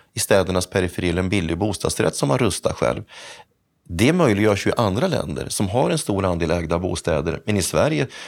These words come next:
så reser vi istället barriärer mot den billigaste boendeformen. Så att hela bostadsmarknaden har en viktig funktion att fylla för s-, de sociala målen.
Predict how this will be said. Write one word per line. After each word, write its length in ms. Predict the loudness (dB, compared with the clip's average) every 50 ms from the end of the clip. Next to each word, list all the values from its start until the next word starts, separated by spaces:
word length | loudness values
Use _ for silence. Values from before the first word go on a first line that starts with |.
| -16
så 200 | -4 2 2 4
reser 280 | 4 2 0 0 -2 -2
vi 40 | -4
istället 300 | -2 0 0 0 2 2
barriärer 540 | 2 2 2 2 2 2 2 2 0 0 -2
mot 200 | -2 -2 -2 -4
den 120 | -4 -2
billigaste 500 | -2 -2 -2 -4 -4 -4 -4 -4 -4 -4
boendeformen. 760 | -2 -2 -2 -2 -4 -4 -4 -2 -2 -2 -2 -4 -8 -12 -16 -16 -16 -18 -18 -18 -14 -4
Så 140 | 0 0
att 160 | 0 0 -2 -8 _ _ _ _
hela 360 | -4 0 2 4 4 4 4 2
bostadsmarknaden 680 | 2 0 0 -2 -2 0 2 0 2 2 2 0 0 2
har 140 | 2 2
en 60 | 2 2
viktig 280 | 0 -2 -4 -6 -6
funktion 380 | -4 -4 -4 -4 -4 -2 -2 -2
att 120 | -2 -2
fylla 440 | -2 -2 0 0 0 0 0 0 -2 -4 _ -18 -18 -18 -18 -20 -20 -20
för 560 | -18 -4 2 4 4 4 4 4 2 0 -2 -8 _ _ -12 -10
s-, 200 | -10 -8 -10 -10 -12 -10
de 200 | -4 -2 -2 0
sociala 680 | 0 0 -2 0 2 2 2 4 4 2 2 2 0 0 -4 -6
målen. 500 | -4 0 0 0 0 0 0 -2 -2 -4